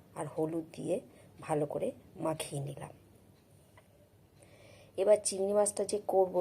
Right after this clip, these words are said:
সবজিগুলো নিয়ে নিয়েছি, পটল, আলু, কুমড়ো, টমেটো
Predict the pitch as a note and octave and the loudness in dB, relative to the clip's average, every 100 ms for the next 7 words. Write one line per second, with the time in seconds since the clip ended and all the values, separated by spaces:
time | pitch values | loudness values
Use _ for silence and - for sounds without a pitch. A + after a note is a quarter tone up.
0 | G3 - E3 E3 F#3+ F#3+ F3+ F3 E3+ E3+ | 2 4 4 4 -4 -2 0 2 2 2
1 | E3 D#3+ - G#3+ D4+ - - - - F3 | 2 0 -2 -4 -6 -8 -20 -6 8 10
2 | E3+ F#3 F#3+ G3 D#3+ D3+ E3 A#3 - - | 10 4 2 6 6 6 2 -2 -6 -20
3 | - - - F3 E3 D#3+ F#3 A#3+ - - | -20 -18 -2 0 2 4 4 2 -12 -20
4 | - - - - - - - - - - | -20 -20 -20 -20 -20 -20 -20 -20 -20 -20
5 | _ _ - E3+ D#3+ D#3 - | _ _ 2 4 4 -2 -6